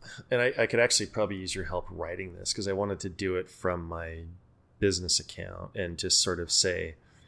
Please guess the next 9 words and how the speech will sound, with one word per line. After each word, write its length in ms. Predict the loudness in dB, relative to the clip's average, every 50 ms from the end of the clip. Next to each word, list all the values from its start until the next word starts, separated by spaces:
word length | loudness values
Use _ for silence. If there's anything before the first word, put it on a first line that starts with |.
| -20 _ _ _ _ -20 -20 -20 -20 -20 -20 _ 6
if 380 | 8 8 8 6 2 -6 -14 -18 -20 _ _ _ _ _ _ _ _ -20 _ _ _ _ -20 _ -10
you're 220 | -6 -4 0 4
seeing 640 | 6 8 10 10 10 8 8 6 6 4 4 4 2
all 340 | 2 4 6 8 8 8 6
this 260 | 6 4 4 6 6
stuff 440 | 6 6 6 6 6 6 6 4 0 0
out 260 | 0 0 0 0 0
there 320 | -2 0 0 -2 -2 -6 -6 -6 -4
<clears throat> 100 | 6